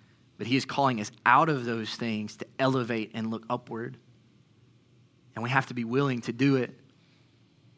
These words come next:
So here's where we're gonna get practical for just a few minutes. I would say today that your motives matter. The motivations and that,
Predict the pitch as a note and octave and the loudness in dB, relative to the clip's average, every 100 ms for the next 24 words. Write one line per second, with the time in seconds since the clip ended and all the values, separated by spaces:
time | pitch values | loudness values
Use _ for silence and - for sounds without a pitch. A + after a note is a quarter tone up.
0 | _ _ _ - - C3+ D#3 E3+ F3 E3+ | _ _ _ -8 0 2 4 4 4 4
1 | D#3+ - C3+ D3 C3 B2+ C3+ F3+ - C3+ | 4 4 2 2 -6 -4 -4 -2 -4 -4
2 | D3 B2 B2 - - - _ _ _ _ | -2 -2 -2 -6 -14 -18 _ _ _ _
3 | _ _ _ _ _ _ - C#3 F#3+ - | _ _ _ _ _ _ 4 6 4 2
4 | F#3 D#3+ D#3+ D3+ C3 A#2 C3+ E3 D3+ C3+ | 2 2 4 4 2 0 0 2 2 4
5 | D3+ F3 G3 F#3+ - C3 A#2 G2+ F#2+ A2+ | 6 6 4 0 -8 -4 -4 -4 -8 -12
6 | - _ _ _ _ _ _ _ _ _ | -18 _ _ _ _ _ _ _ _ _
7 | _ _ _ _ _ _ _ _ B2+ C#3 | _ _ _ _ _ _ _ _ -2 2
8 | C#3 D#3+ F3 D3 D#3 E3+ G3+ F#3 E3 D3 | 4 6 6 4 2 2 2 2 2 4
9 | B2+ B2 | 2 2